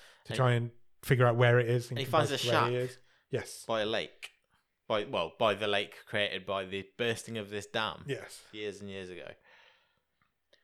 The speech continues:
Speaker 2: Um, then he heads out into the main portion of the house. He head, walks past the bathroom and he accidentally sees his mum without the, she wears, like, a headdress all the time.
Speaker 1: Yeah.
Speaker 2: And she hasn't got, she hasn't got it on and she's completely bald and it
Speaker 1: Yeah.
Speaker 2: proper freaks him out.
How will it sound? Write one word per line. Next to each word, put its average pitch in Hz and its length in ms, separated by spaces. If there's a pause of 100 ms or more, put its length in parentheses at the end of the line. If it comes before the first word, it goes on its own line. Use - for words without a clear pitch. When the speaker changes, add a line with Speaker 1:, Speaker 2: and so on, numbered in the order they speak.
(360)
Speaker 2:
Um, 139 240
then 190 400 (360)
he 139 320
heads 156 220
out 151 220
into 131 300
the 117 320
main 127 300
portion 123 320
of 113 80
the 117 60
house. 127 200
He 131 60
head, 143 140 (160)
walks 147 240
past - 320
the 123 80
bathroom 101 540 (400)
and 123 100
he 131 60
accidentally 143 480
sees 131 400
his 127 140
mum 139 340 (140)
without 131 420
the, 123 280 (240)
she - 140
wears, 143 160
like, 139 100
a 127 60
headdress 127 440
all 131 100
the 123 100
time. 131 340
Speaker 1:
Yeah. 92 120 (400)
Speaker 2:
And 117 120
she - 100
hasn't 135 180
got, 113 140
she - 80
hasn't 120 180
got 107 80
it 104 40
on 101 120
and 98 100
she's - 140
completely 117 320
bald 98 340
and 101 100
it - 80
Speaker 1:
Yeah. 82 80 (140)
Speaker 2:
proper 135 340
freaks 113 300
him 101 60
out. - 260